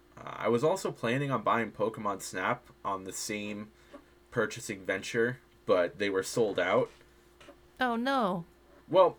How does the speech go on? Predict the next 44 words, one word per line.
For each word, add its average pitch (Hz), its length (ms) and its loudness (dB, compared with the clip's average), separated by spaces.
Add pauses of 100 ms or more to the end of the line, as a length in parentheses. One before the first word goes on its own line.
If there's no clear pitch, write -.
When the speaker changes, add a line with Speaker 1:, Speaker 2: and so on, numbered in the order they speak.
(140)
Speaker 1:
actually, 185 520 4
okay, 101 360 2
so 127 340 2
here's 214 280 2
what 147 80 2
happened. 117 340 0
I 131 100 2
went 220 200 4
to 180 80 -2
Best 139 400 2
Buy 101 240 0
first - 520 -4
because 92 680 -4 (320)
it's 117 140 -4
just 135 200 -2
force 117 240 2
of 92 100 -12
habit. 92 440 0
I've 95 140 -2
been 101 160 -6
buying 98 340 -2
games 90 300 -10
from 87 160 -16
Best 87 320 -8
Buy, 87 320 -4 (880)
mostly 110 380 -2
because 104 300 -4
I 101 100 2
was 101 180 -4
aping 104 340 -6
off 92 200 -4
of 95 80 -12
Megan's 92 400 -6
Gamer 92 380 -6
account 90 520 -8
for 180 80 0
Speaker 2:
Hey. 175 120 6
Speaker 1:
a 87 40 0
while, 92 300 0
but - 140 -12
that 101 180 2
doesn't 107 240 -2
exist 92 400 -6
anymore. 90 420 -6